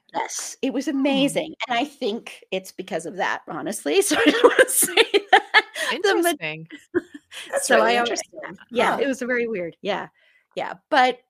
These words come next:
Speaker 1: like I said, we ha-, you know, I hung out with a lot of, you know, hippies, but also a lot of goths. Goths was the big thing in my day, um, the big quote unquote freaks.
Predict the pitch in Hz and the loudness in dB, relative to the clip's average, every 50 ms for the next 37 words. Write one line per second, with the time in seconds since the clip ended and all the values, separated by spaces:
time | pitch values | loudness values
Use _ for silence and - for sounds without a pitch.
0 | _ _ _ _ 233 240 247 240 262 247 - - 220 208 208 196 226 233 226 226 | _ _ _ _ -2 -2 0 0 -2 -4 -4 -2 -2 -2 -2 -4 -6 -6 -4 -4
1 | - - 202 220 214 202 185 190 208 226 226 277 285 262 247 - - 214 208 208 | -2 -2 -4 -4 -4 -6 -4 -4 -4 -4 -4 -4 -2 -2 -2 -2 -2 -6 -8 -6
2 | 202 185 180 185 185 175 170 170 170 - - - _ _ _ _ _ _ _ _ | -6 -4 -4 -4 -4 -6 -8 -10 -12 -16 -20 -20 _ _ _ _ _ _ _ _
3 | _ _ _ _ _ _ - 233 240 190 165 160 - - - _ _ - 262 370 | _ _ _ _ _ _ -10 -8 -6 -6 -6 -8 -10 -12 -16 _ _ -8 -8 -6
4 | 381 - 320 302 285 - _ 269 247 - - 262 311 320 - - 427 370 311 277 | -4 -2 -2 -2 -4 -4 _ -2 -2 0 0 0 -2 -2 -2 -2 -4 -2 -2 -2
5 | 269 269 214 185 214 202 175 170 190 247 - - - - - - 233 226 247 269 | -2 -2 -4 -4 -4 -2 -2 -2 -2 -4 -6 -8 -12 -14 -10 -6 -4 -4 -4 -4
6 | 254 - - - 269 - - - 233 190 208 208 202 190 - _ 208 196 196 196 | -6 -10 -12 -10 -10 -10 -8 -10 -8 -6 -6 -8 -8 -10 -12 _ -8 -8 -8 -8
7 | 202 202 196 190 185 175 175 180 185 208 226 240 247 240 262 277 277 285 320 359 | -10 -12 -12 -10 -10 -8 -6 -6 -4 -4 -4 -2 -2 -2 -2 0 -2 -2 -4 -4
8 | 381 381 381 381 _ _ _ - 185 185 185 185 180 180 185 180 175 185 185 - | -6 -8 -8 -12 _ _ _ -14 -10 -8 -6 -6 -6 -8 -8 -10 -10 -12 -8 -6
9 | 196 190 196 196 190 190 - _ _ _ _ _ 208 202 196 196 190 - 196 196 | -6 -6 -4 -6 -8 -10 -16 _ _ _ _ _ -8 -8 -8 -8 -8 -8 -8 -8
10 | - - - - 185 202 226 - - - - - | -8 -10 -10 -8 -8 -8 -8 -10 -14 -16 -16 -16